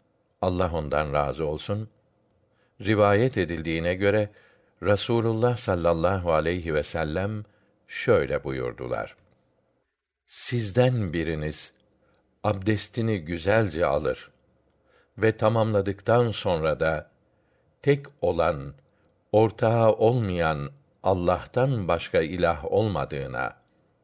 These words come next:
Muhammed'in Allah'ın kulu ve Rasulü olduğuna şahadet ederim." derse, o kimseye cennetin sekiz kapısı açılır,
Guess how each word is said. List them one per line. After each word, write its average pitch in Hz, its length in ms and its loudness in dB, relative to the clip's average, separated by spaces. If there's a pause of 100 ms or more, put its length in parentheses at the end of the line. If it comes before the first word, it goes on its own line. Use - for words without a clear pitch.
(760)
Muhammed'in 110 800 0 (600)
Allah'ın 104 680 2 (160)
kulu 113 360 0
ve 92 120 4
Rasulü 87 520 -2
olduğuna 90 600 0
şahadet 87 600 -4
ederim." 73 600 -6 (420)
derse, 98 640 0 (680)
o 135 140 2
kimseye 104 720 0 (420)
cennetin 104 720 0
sekiz 107 520 -8
kapısı 85 480 -2
açılır, 101 520 -2